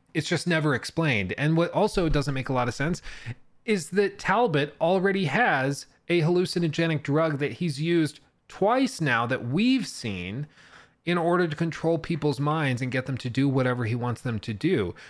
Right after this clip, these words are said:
which seems like a more useful compound than one that just makes you freak out and start killing people. <laughs> But regardless, you just have to accept that Marlowe and Talbot want this compound and want this djinn for some reason. Again, I have a reason as to why I think they were doing all of this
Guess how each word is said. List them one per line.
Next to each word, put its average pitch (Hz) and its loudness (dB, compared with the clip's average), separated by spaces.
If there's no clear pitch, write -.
which 165 0
seems 269 0
like - 0
a 233 4
more 220 4
useful 214 2
compound 190 2
than 165 2
one 170 2
that 170 -4
just 196 -2
makes 190 0
you 180 0
freak 170 -2
out 135 0
and 156 -2
start 139 -2
killing 190 0
people. - -2
<laughs> - -16
But 170 0
regardless, 165 0
you 143 0
just 139 -2
have 156 0
to 139 2
accept - -2
that 131 0
Marlowe 131 2
and 120 -2
Talbot 117 -2
want 104 -6
this 131 -4
compound 110 -2
and 95 -2
want 107 -6
this 127 -6
djinn 113 -4
for 113 -2
some 107 -4
reason. 85 -4
Again, 107 -4
I 107 -2
have 120 -2
a 113 0
reason 120 -2
as 110 -6
to 113 -8
why 110 -2
I 117 -4
think 135 -6
they 135 -4
were 135 0
doing 143 0
all 147 0
of 143 -4
this 175 -4